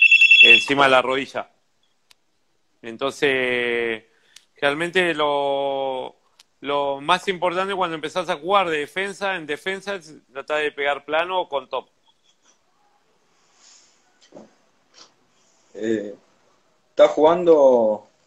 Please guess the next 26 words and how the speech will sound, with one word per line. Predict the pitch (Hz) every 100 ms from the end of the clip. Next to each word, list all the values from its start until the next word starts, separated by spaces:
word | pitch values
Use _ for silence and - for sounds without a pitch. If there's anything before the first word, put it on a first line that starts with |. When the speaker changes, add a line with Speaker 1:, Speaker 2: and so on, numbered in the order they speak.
| _
Speaker 2:
partidos | - 104 113 147 160 151 127
en | 110
Dubái? | 107 110 156 180 - _ _ _ _ _ _ _ - - _ _
Speaker 1:
Bueno, | 170 185 170
la | 160
verdad | 165 214
que | 208 220 208 190 175 160 151 143 135 127 - _ _ _ _ _ _ _ -
cuando | 151 147 147 143
se | 160
acerca | 139 220 226 220
algún | 190 214
torneo, | 202 196 208 240
em-, | 202 175
em-, | 170 151
pongo | - 190 185
a |
jugar | 175 180 185
más | 180 196 185
que, | 175 160 151 151 147 139 135 127 _ _ _ _ _ _ _ _ _
más | 135 165 175 -
que | 165
nada, | 165 185 196 220 220
pero | 170 151 143 139 135 131
la | 131
verdad | 131 139
que, | 165 170 165 151 139 135 131 -